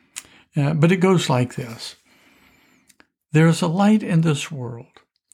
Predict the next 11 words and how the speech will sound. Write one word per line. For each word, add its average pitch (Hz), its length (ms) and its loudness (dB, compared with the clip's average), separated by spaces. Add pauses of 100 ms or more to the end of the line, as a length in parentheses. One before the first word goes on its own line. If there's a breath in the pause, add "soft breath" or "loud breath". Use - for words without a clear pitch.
(640)
a 143 120 2
healing 196 440 2
spirit 165 520 -2
more 143 200 2
powerful 156 640 -4
than 131 240 -2
any 165 260 2
darkness 143 680 -4
we 139 120 0
may 139 200 0
encounter. 139 680 -2